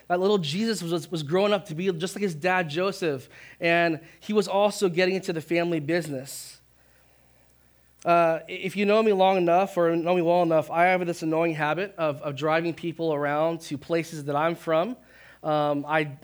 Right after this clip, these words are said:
I've done this to my staff before. Um, Ellie and Daniel can, can attest. Like, "Hey, this is the, the pizza parlor, you know, in Pomona that we always went to growing up." And they're like, Thanks, Stephen, for, for showing me that, right?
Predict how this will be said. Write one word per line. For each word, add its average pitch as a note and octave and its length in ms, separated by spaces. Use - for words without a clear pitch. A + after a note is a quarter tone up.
I've C#3+ 120
done E3+ 100
this E3+ 140
to E3 60
my D3 80
staff D#3 380
before. G3 480
Um, C#3+ 280
Ellie D#3+ 200
and D3 120
Daniel D#3+ 200
can, C#3+ 360
can C3+ 320
attest. F3 420
Like, D3+ 80
"Hey, F#3 200
this F#3+ 180
is F#3 100
the, G3 240
the E3 100
pizza G3+ 300
parlor, G#3+ 540
you G3 100
know, G3+ 240
in F#3+ 100
Pomona G3 420
that G3+ 100
we F#3+ 80
always G3+ 200
went G3+ 160
to D3 180
growing E3 280
up." C3+ 260
And D#3+ 80
they're E3 100
like, D#3 200
Thanks, D#3 540
Stephen, C#3+ 420
for, D3 280
for E3 100
showing F#3 320
me E3+ 100
that, D#3 280
right? E3+ 180